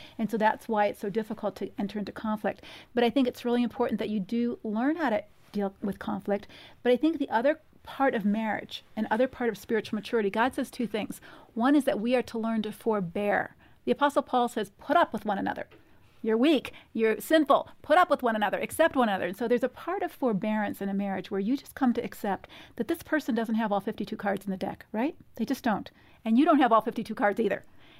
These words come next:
And you hope to know which cards are missing before you marry this person, but there's some missing. And you have to accept that. You're not gonna create a perfect person, and so you're not gonna get everything that you might have wanted. And so part of forbearing is to say, "How do I learn to live graciously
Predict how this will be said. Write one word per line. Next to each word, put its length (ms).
And 180
you 140
hope 260
to 100
know 140
which 180
cards 180
are 60
missing 320
before 240
you 100
marry 180
this 120
person, 460
but 140
there's 140
some 160
missing. 380
And 320
you 160
have 180
to 100
accept 320
that. 260
You're 120
not 240
gonna 120
create 320
a 60
perfect 360
person, 360
and 100
so 100
you're 180
not 180
gonna 160
get 220
everything 400
that 100
you 100
might 200
have 120
wanted. 440
And 140
so 100
part 300
of 100
forbearing 640
is 100
to 60
say, 140
"How 240
do 120
I 100
learn 260
to 160
live 300
graciously 840